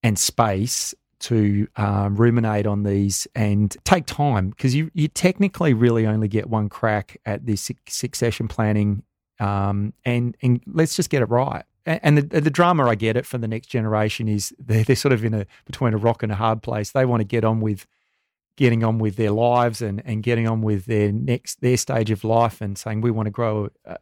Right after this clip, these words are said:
a, a business or an asset for ourselves so that we look after our wife or our kids." But at the same time, they, they also don't wanna look too pushy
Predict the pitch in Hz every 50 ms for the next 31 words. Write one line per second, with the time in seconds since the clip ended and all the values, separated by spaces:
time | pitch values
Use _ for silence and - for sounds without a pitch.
0 | _ - - - - - 98 - 117 110 120 117 107 - 117 107 101 107 110 110
1 | - - - - - - 101 95 - - - 120 117 113 107 - - 101 101 104
2 | 101 104 104 101 - 113 110 107 - - - 104 98 101 101 110 110 113 113 -
3 | - 117 104 98 92 - - 123 117 113 104 - - - _ _ _ _ _ _
4 | _ _ _ _ _ _ _ _ _ _ _ _ _ 147 143 147 147 131 - -
5 | 160 156 143 131 123 - - 131 120 117 113 113 113 120 117 113 113 110 113 -
6 | 131 117 117 123 127 120 - 127 117 113 113 113 110 107 107 104 107 120 - -
7 | - 104 95 - - 175 - - 135 120 113 110 107